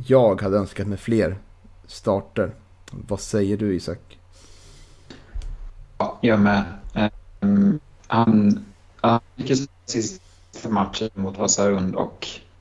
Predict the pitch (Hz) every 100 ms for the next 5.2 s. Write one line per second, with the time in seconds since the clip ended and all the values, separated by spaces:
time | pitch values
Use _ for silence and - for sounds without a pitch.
0 | - - 107 104 95 - - - 55 -
1 | - - - - - - - 104 98 98
2 | 95 98 98 - 117 110 104 101 104 -
3 | - 104 101 95 95 104 101 98 101 98
4 | 98 98 - 95 - - 107 104 101 101
5 | 101